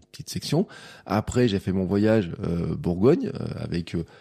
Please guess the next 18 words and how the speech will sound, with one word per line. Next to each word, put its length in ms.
finalement, 240
où 60
j'ai 100
fait 140
trois 180
cent 140
cinquante 280
kilomètres 400
sur 300
trois 280
jours, 280
hein. 220
J'ai 160
fait, 180
euh, 160
cent 180
soixante-dix, 760
euh, 140